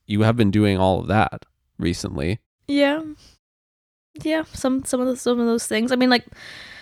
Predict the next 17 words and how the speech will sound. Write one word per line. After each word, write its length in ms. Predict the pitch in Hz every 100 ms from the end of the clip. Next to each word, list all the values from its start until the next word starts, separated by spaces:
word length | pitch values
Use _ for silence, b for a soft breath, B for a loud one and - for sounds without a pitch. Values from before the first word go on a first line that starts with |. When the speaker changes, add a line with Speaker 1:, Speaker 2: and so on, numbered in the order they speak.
| B B
Speaker 2:
I 100 | 247
think 220 | 311 320
this 240 | 277 269 -
year 180 | 240 226
is 160 | 214
kinda, 200 | - 208
like, 140 | 208 196
the 60 |
year 160 | 196 185
where 200 | 180 170
I've, 120 | 190 _ _ _ _ _ - _ _ _ _ 226
I've 100 | -
kind 160 | 226
of, 80 | 208
like, 260 | 196 - - _ _ _
s-, 220 | - - _ _
slowed. 520 | - - 214 202 269